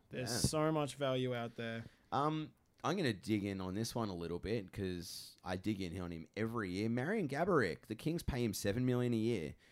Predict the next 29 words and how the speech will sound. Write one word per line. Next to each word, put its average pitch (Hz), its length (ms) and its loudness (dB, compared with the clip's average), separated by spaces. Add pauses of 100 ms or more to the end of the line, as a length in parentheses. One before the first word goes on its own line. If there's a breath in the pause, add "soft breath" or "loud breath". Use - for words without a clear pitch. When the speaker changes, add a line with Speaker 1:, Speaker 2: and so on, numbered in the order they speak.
(240 soft breath)
Speaker 2:
Um, 90 340 2
everyone 110 360 4
knows 101 160 4
he's 92 100 0
a 92 60 6
bust 87 300 4
in 95 80 0
the 85 60 0
regular 87 320 0
season 90 360 -2
and 90 60 -2
he 82 60 -6
kills 98 260 0
it 90 80 -2
in 87 80 -4
the 82 60 -4
playoffs. 110 520 0
Today 160 300 2
it 196 80 6
was 139 160 4
announced 131 380 4
he 120 140 0
has 120 100 4
been 117 200 4
dropped 104 320 2
to 95 40 -10
the 98 120 -2
third 101 360 4
line. 90 400 -2